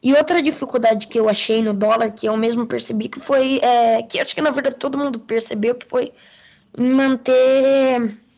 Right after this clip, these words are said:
o real estável. Porque toda hora ele tá subindo, tá descendo. Na, no caso nosso, só tá subindo, né?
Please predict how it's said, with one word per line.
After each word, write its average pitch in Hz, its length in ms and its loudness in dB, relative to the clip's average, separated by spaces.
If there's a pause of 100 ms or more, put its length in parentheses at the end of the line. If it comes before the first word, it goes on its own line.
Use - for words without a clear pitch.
(480)
o 254 100 2
real 240 520 2 (320)
estável. 214 580 -2 (680)
Porque 262 400 4
toda 269 260 0
hora 285 200 0
ele 277 120 0
tá 277 160 -4
subindo, 269 600 0
tá 233 160 0
descendo. 247 720 -2 (140)
Na, - 180 -4
no 262 160 0
caso 269 320 -2
nosso, 247 240 -4
só 254 100 -6
tá 254 160 0
subindo, 233 560 -2
né? 208 180 -2